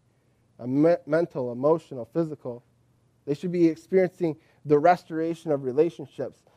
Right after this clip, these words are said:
with their mother and father and brother and sister. I mean, we all have people in our lives that we know that are estranged from people and their family that they just can't forgive.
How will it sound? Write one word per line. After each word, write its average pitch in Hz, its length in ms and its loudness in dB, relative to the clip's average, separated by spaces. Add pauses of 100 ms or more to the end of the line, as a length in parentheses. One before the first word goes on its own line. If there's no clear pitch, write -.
(120)
with 131 120 -10
their 127 100 -6
mother 139 480 2
and 110 140 -12
father 147 460 2
and 117 120 -12
brother 151 320 2
and 120 100 -12
sister. 151 360 -10
I 127 40 -4
mean, 139 160 -4
we 151 120 0
all 180 340 4
have 170 320 0
people 165 480 -2 (220)
in 147 80 2
our 151 100 6
lives 156 320 4
that 143 80 -8
we 147 140 -4
know 156 240 4
that 147 160 2
are 131 80 -2
estranged 165 640 -2
from 143 180 -4
people 165 500 -2 (200)
and 139 80 -6
their 131 80 -2
family 147 440 0
that 139 160 -2
they 135 200 -6
just 185 280 6
can't 175 380 -8
forgive. 135 500 -6